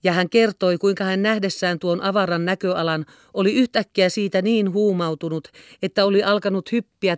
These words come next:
teuhata ja käsiään yhteen taputtaa. Ne olivat katsoneet häntä hulluksi, sekä opettajat että toverit,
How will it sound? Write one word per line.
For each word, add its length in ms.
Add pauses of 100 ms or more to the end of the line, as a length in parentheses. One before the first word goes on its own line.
teuhata 460
ja 140
käsiään 520
yhteen 400
taputtaa. 640 (1000)
Ne 100
olivat 260
katsoneet 560
häntä 280
hulluksi, 540
sekä 280
opettajat 560
että 220
toverit, 560